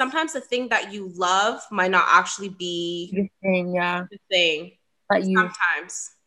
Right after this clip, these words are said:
Speaker 2: I, I, I agree with that because I think have a backup plan that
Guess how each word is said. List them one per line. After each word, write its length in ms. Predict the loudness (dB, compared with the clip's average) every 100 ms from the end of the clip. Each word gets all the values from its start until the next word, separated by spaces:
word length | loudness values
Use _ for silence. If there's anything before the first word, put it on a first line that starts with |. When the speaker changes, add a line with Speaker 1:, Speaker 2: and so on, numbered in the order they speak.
| _ 6
Speaker 2:
I, 180 | 6 8
I, 120 | 10
I 120 | 10
agree 200 | 8 4
with 120 | 4
that 180 | 4 4
because 340 | 2 0 0 0
I 60 | 0
think 320 | 0 -2 _ 6
have 140 | 8
a 60 | 10
backup 340 | 8 6 2
plan 360 | 6 6 8 6
that 260 | 6 4